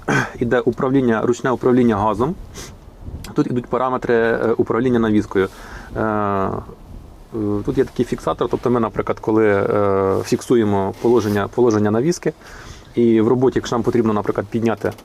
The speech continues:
або опустити навіску, ми потім кру-, працюємо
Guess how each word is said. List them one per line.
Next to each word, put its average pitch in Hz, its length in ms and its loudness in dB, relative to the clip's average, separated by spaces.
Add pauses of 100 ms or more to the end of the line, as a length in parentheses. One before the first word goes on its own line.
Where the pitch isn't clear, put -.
(160)
або 104 200 0 (680)
опустити 113 360 -2
навіску, 123 340 -2
ми 107 100 0
потім 101 360 -4 (1300)
кру-, 113 300 -2
працюємо 110 500 0